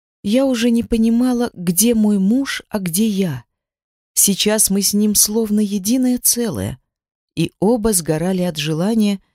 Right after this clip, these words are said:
не могли насытиться друг другом. Это было настоящее безумие, но никогда мне не было так хорошо. Егор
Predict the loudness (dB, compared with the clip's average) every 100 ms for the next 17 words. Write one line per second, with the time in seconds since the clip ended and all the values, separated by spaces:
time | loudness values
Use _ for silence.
0 | _ _ _ _ 2 4 4 2 0 0
1 | 0 2 2 2 -2 -4 -4 -4 -4 -6
2 | -2 -2 -2 -6 -6 _ _ _ _ _
3 | _ _ _ _ -2 -2 -2 -2 -2 -2
4 | 0 0 -2 -4 -2 -2 -2 -2 -2 0
5 | -2 -2 0 0 0 -2 -6 -10 _ _
6 | _ _ _ 2 2 4 2 2 -2 -4
7 | -4 -4 0 0 2 0 0 2 2 0
8 | -4 -2 -4 -4 -4 -4 -4 -6 -8 -14
9 | _ _ _ _ _ -2 -2 0 2 0